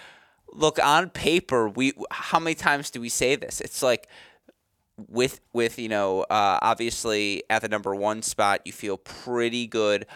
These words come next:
uh, if you're, uh, if you're Arkansas against anyone, but the depth they have, and you pointed this out in, um,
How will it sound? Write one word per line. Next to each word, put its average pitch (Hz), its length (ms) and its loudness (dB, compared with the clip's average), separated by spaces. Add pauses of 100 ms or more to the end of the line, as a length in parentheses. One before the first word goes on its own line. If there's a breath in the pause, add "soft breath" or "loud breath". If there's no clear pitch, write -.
(180 loud breath)
uh, 101 260 4
if 104 300 -4
you're, 101 440 2
uh, 85 380 2 (160)
if 104 180 -6
you're 104 140 0
Arkansas 101 640 0
against 98 420 -4
anyone, 104 540 -4
but 92 140 -12
the 90 100 -12
depth - 440 -2
they 104 180 2
have, 92 280 0
and 90 160 -14
you 113 140 -6
pointed 101 380 -8
this 95 180 -10
out 95 240 0
in, 98 220 -6
um, 87 440 0